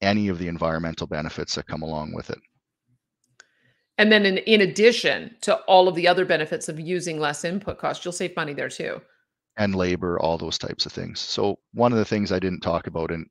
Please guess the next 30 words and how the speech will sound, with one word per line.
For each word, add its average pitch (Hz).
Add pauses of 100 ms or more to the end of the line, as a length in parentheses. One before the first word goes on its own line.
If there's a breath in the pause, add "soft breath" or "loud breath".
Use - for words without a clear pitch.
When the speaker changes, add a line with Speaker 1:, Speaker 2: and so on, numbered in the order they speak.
Speaker 1:
can 104
be 98
a 87
long 85
conversation, 80
so -
I'm 90
gonna 95
try 92
to 85
summarize 80
the -
best -
I 85
can. 82 (640 loud breath)
A 107
root 107
system 101
in 85
a -
plant 85
grows 92
very 92 (100)
differently 85 (160)
in 85
our 87
medium 104 (400 soft breath)
than 95
it 87
does 87